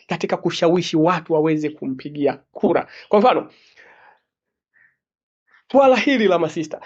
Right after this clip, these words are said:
Kanisa Katoliki inafahamika lilipiga marufuku watawa kujihusisha na masuala ya kisiasa.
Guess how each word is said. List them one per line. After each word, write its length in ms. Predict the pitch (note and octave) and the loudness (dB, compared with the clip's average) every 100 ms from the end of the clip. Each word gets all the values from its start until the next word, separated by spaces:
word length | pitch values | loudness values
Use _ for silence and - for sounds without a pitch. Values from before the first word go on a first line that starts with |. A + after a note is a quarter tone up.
| - | -12
Kanisa 440 | - B3+ D4+ D4+ B3 | -6 -2 -2 -4 -6
Katoliki 500 | G#3 G3 G3+ G#3+ G#3+ | -4 -2 -2 -4 -8
inafahamika 800 | G#3 F#3+ F3 E3+ E3 F#3+ G#3+ F#3+ | -4 -4 -2 -4 -2 -2 0 0
lilipiga 540 | G#3+ G#3+ G#3+ C#4 A#3 | 2 0 -2 -2 0
marufuku 460 | F#3 D#3+ D#3 F3 D#3 | 2 0 -2 -8 -4
watawa 680 | C#3+ - - G3+ E3 A2+ - _ | -4 -4 -6 -4 -4 -6 -12 _
kujihusisha 640 | G3 F3 D#3+ D#3 A#3+ A3 | -6 -6 -6 -6 -4 -2
na 60 | G#3 | -2
masuala 400 | G3+ - B3+ A3 | -2 0 0 0
ya 100 | G#3 | -2
kisiasa. 540 | G#3 G#3 B3+ B3+ - | -6 -8 -8 -8 -14